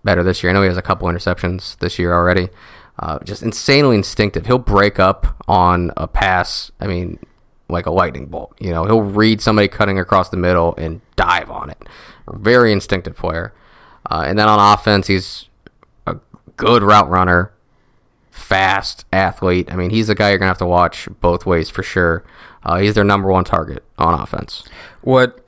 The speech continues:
Speaker 2: I found interesting on that is we have him listed as a Z receiver. And I'm
Speaker 1: Yep.
Speaker 2: guessing we base that off of, like, how we
Speaker 1: So he plays
Speaker 2: would call
Speaker 1: he plays inside
Speaker 2: Yeah.
Speaker 1: mostly. The thing is, their two best receivers,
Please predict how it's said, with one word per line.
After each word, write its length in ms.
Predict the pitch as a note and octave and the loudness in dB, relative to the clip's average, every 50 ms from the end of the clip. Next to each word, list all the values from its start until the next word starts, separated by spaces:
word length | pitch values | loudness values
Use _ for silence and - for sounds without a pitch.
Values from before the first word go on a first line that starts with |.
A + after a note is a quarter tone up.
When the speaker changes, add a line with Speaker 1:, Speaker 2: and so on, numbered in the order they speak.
| _ - | _ -2
Speaker 2:
I 140 | B2+ C3+ C3 | 0 0 0
found 240 | - C#3 B2+ A#2+ | 2 2 2 2
interesting 340 | A#2 A2+ - - - B2+ A#2 | 2 0 0 -4 -4 -2 -2
on 100 | A2+ A2+ A2+ | -2 0 0
that 180 | A2+ A2+ - | 0 0 0
is 100 | G#2+ G#2+ | -2 -4
we 220 | G#2+ A2 A2 A2+ - _ _ _ _ _ - - | -4 -4 -6 -6 -8 _ _ _ _ _ -12 -4
have 220 | - B2 B2 A#2 | 0 0 0 0
him 140 | A2+ A2+ A2+ | 0 -2 -2
listed 340 | A2+ A#2 - - - A2+ G#2 | 0 -2 -2 0 -2 -2 -2
as 160 | - G#2 G2+ | -2 -4 -6
a 120 | G2+ G2 F#2+ | -6 -6 -4
Z 140 | G2+ B2 D3 | 0 2 2
receiver. 500 | C#3+ A#2+ - - F2+ F2 - - - - - _ _ _ _ _ - - _ - - _ - | 2 2 0 -2 -8 -8 -12 -14 -20 -20 -20 _ _ _ _ _ -20 -20 _ -20 -20 _ -6
And 320 | A2 A2+ A2+ A2 G#2+ G#2 - | -4 -4 -2 -2 -4 -4 -2
I'm 80 | G#2+ G#2+ | -2 -2
Speaker 1:
Yep. 100 | F#2 G#2+ A2 - _ - | -2 -4 -6 -14 _ -2
Speaker 2:
guessing 380 | - F3+ E3 - - C#3+ C#3 C3+ | 0 0 0 2 0 0 2 2
we 280 | C3+ B2+ B2 A#2+ A2 - - _ _ _ _ _ _ - - _ | 2 2 2 0 -2 -4 -10 _ _ _ _ _ _ -20 -10 _
base 260 | - B2+ A#2 A2+ - - | 0 0 0 0 0 2
that 180 | B2 A2 G#2+ | 2 4 4
off 200 | G#2+ G#2+ G#2+ - | 4 2 2 0
of, 100 | A2+ G#2 G#2+ | -2 -2 -2
like, 160 | G#2+ G2+ - | -2 -2 0
how 200 | - A2 G#2+ G#2+ | 0 0 0 0
we 420 | G#2+ A2 A2 G#2+ G#2+ G2+ G2+ F#2+ - - - - - _ - | 0 -2 -2 -2 -2 -4 -6 -8 -10 -16 -20 -20 -20 _ -8
Speaker 1:
So 180 | - - B2+ | -2 2 2
he 120 | A#2+ D3 E3+ | 2 2 2
plays 360 | - E3 D#3 D3 C#3+ C3+ A2+ A#2 | 4 4 6 6 6 4 4 2
Speaker 2:
would 240 | A2+ G2+ F#2+ - | 0 0 -2 -6
call 520 | - - - B2+ B2 A#2 A2+ A2+ A2 G#2 - - _ _ _ _ _ - - _ - - - - - _ _ _ _ _ _ _ - C3+ - | -8 -2 2 2 4 4 4 2 2 -2 -8 -18 _ _ _ _ _ -20 -20 _ -20 -20 -20 -20 -20 _ _ _ _ _ _ _ -20 -16 -12
Speaker 1:
he 100 | C3+ C3 | -10 -4
plays 220 | B2+ E3 E3 C#3 - | 0 2 2 2 2
inside 600 | - C3 B2 - - A2+ G#2+ G#2+ G#2 G#2+ G#2 G#2 - - - - | 2 0 0 2 2 2 4 4 4 2 0 -2 -8 -12 -6 -2
Speaker 2:
Yeah. 140 | B2+ A2+ | 0 2
Speaker 1:
mostly. 320 | G2+ G#2 G#2+ A#2 - - - - - - | 4 4 2 2 0 -2 -4 -6 -6 -2
The 80 | - C#3+ | -2 0
thing 200 | C3 G#3 A3+ A3 | 2 4 4 4
is, 100 | G#3 E3 | 4 4
their 100 | D#3+ C#3+ | 2 0
two 220 | - - - G#3 | 0 2 0 0
best 340 | F#3+ C#3+ - C#3+ C#3+ C#3 - | 0 2 4 4 4 4 2
receivers, 720 | B2+ A2 - - C3 B2+ A#2 G#2+ G#2 G2 G2 F#2+ - - | -2 -4 0 2 2 4 4 4 4 4 2 0 -4 -10